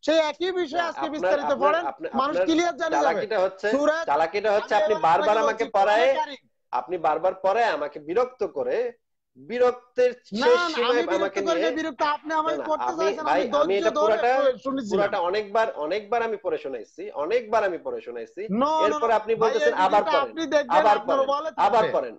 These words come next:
Speaker 2: এটা হচ্ছে বিরক্তি ক-, বিরক্ত করা একজনকে।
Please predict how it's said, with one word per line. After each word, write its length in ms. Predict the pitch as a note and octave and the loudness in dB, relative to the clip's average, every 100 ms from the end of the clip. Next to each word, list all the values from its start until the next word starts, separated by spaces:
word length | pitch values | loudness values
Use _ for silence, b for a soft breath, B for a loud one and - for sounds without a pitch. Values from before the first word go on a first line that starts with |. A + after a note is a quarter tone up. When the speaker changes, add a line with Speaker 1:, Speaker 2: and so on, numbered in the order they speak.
| _ | _
Speaker 2:
এটা 220 | G3 A3+ | -2 0
হচ্ছে 200 | A3+ A3+ | 0 -2
বিরক্তি 520 | F#3+ G#3 C4 C4 B3 | -6 -2 -2 -2 -12
ক-, 160 | G#3 D#3 | -8 -6
বিরক্ত 400 | D3 B3 A#3+ G#3 | 0 0 0 -6
করা 240 | D#3+ B2+ | -6 -6
একজনকে। 460 | A2 A2+ G#2 _ | -8 -12 -20 _